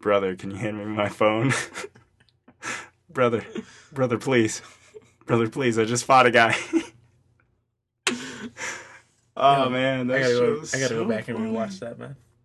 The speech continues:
Speaker 1: That show was gold.
Speaker 2: It was.
Speaker 1: This
Speaker 2: It
Speaker 1: is
Speaker 2: was
Speaker 1: gold.
Speaker 2: like, it was, like, I don't understand how they only did one season.
Speaker 1: I don't know. I was dying. Nobody watched it, and I was
Speaker 2: Yeah. <laughs>
Speaker 1: dying
Speaker 2: No, 'cause
Speaker 1: while
Speaker 2: I
Speaker 1: I
Speaker 2: had
Speaker 1: was
Speaker 2: so
Speaker 1: watching
Speaker 2: many
Speaker 1: it.
Speaker 2: people where I was like, "Yo, have you seen, have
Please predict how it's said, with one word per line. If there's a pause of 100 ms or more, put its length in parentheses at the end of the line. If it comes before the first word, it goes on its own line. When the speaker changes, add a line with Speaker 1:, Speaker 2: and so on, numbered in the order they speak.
(240)
Speaker 1:
That
show
was
gold. (100)
Speaker 2:
It
was. (220)
Speaker 1:
This
Speaker 2:
It
Speaker 1:
is
Speaker 2:
was
Speaker 1:
gold.
Speaker 2:
like, (180)
it
was, (640)
like, (120)
I
don't
understand
how
they
only
did
one
season.
Speaker 1:
I (140)
don't
know. (180)
I
was (180)
dying.
Nobody
watched
it,
and
I
was (380)
Speaker 2:
Yeah.
<laughs>
Speaker 1:
dying
Speaker 2:
No,
'cause
Speaker 1:
while
Speaker 2:
I
Speaker 1:
I
Speaker 2:
had
Speaker 1:
was
Speaker 2:
so
Speaker 1:
watching
Speaker 2:
many
Speaker 1:
it.
Speaker 2:
people
where
I
was
like,
"Yo,
have
you
seen,
have